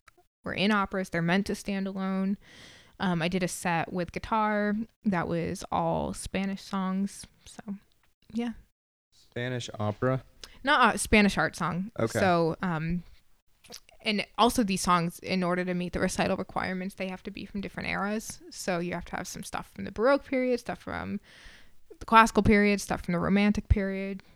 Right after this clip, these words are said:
Speaker 1: modern.
Speaker 2: Wow.
Speaker 1: Yeah, it's a, it's a fucking lot of work.
Speaker 2: I, I believe
Speaker 1: I started it the August before my senior year and then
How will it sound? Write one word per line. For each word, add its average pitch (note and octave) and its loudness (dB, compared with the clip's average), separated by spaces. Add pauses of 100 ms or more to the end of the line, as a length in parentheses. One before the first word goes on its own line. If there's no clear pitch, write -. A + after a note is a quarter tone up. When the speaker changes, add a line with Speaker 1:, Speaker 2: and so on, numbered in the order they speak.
Speaker 1:
modern. F#3+ 4 (560)
Speaker 2:
Wow. A2 -2 (280)
Speaker 1:
Yeah, A#3+ 8
it's A#3+ 10
a, D4+ 12
it's - 0
a - 0 (240)
fucking C4+ -8
lot B3+ -2
of B3 -6
work. C4 -10
Speaker 2:
I, A#2 -2
I A2+ 0
believe A#2 0 (100)
Speaker 1:
I A3 2
started A3 0
it G#3 0
the G3+ -4
August F3+ -2 (180)
before F3+ -14
my F3+ -12
senior E3+ -12
year F#3 -8 (100)
and F#3+ -6
then F3+ -6